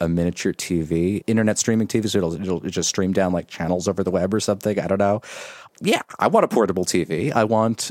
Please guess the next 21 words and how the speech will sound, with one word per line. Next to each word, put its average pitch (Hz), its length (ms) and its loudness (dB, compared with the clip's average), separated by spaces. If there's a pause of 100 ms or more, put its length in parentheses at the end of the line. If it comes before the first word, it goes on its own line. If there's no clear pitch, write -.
a 95 120 0
handheld 101 680 0
device 98 540 2
that 90 180 -2
can 92 140 0
double 92 280 2
as 85 120 -2
my 92 80 2
work 92 260 0
P 98 140 -2
C 101 200 -2
in 98 120 0
a 95 40 0
pinch. 104 480 -2 (380)
I 117 80 6
want 123 500 4
a, 107 180 2 (120)
a 101 60 2
game 98 340 2
system 120 640 0
that 90 340 2